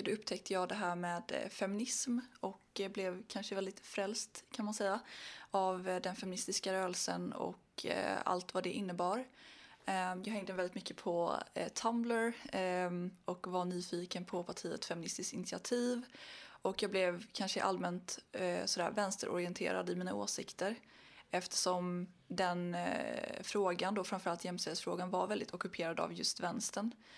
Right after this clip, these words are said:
Ehm, och det fanns kanske inte jättemycket högerfeminism, eh, då, eller i alla fall inte det som nådde mig. Ehm, så ja,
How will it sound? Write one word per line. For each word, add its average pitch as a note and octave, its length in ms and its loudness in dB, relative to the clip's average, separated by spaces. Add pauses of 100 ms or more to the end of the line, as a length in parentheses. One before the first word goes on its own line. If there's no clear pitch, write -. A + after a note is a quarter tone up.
(420)
Ehm, F3+ 500 0
och - 480 -6
det F3+ 100 -4
fanns - 280 -2
kanske - 220 -4
inte E3+ 120 -4
jättemycket - 600 -4
högerfeminism, F#3 1040 -2 (520)
eh, F#3 200 0
då, F#3+ 340 4 (100)
eller F#3 180 2
i F3 40 6
alla F3+ 100 2
fall F3+ 160 0
inte F#3 200 -2
det F3 380 0
som F3+ 160 0
nådde F3 240 -2
mig. F#3+ 340 0 (1120)
Ehm, F3+ 600 0 (840)
så F#3 640 4
ja, G#3+ 260 6